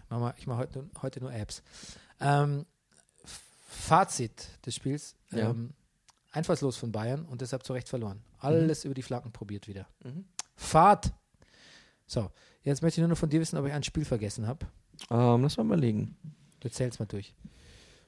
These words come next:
Speaker 1: Eins, Bayern, Hoffenheim, zwei, drei, Köln, Hertha, Fre-, Fre-, Freudsberg, Mainz.
Speaker 2: Freuz-
Speaker 1: Die,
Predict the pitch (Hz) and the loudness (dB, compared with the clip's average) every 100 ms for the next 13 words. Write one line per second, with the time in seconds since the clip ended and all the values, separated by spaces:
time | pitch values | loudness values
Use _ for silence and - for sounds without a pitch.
0 | _ - 208 196 202 - - - 135 139 | _ 0 4 4 2 -4 -8 2 4 6
1 | 143 143 156 - 165 156 160 156 156 - | 6 4 0 -4 -4 0 0 0 -2 0
2 | 160 165 156 - _ _ _ - 143 151 | 4 4 4 0 _ _ _ -12 0 2
3 | 156 151 139 127 143 147 151 151 - 147 | 4 4 0 2 0 0 0 -2 -4 -4
4 | 143 135 - - - - 147 156 - 143 | -4 -6 -12 -12 -12 0 0 2 0 0
5 | - - 165 - - - - - - 147 | 0 -4 -2 -4 -8 -20 -20 -20 -14 -6
6 | 151 | -6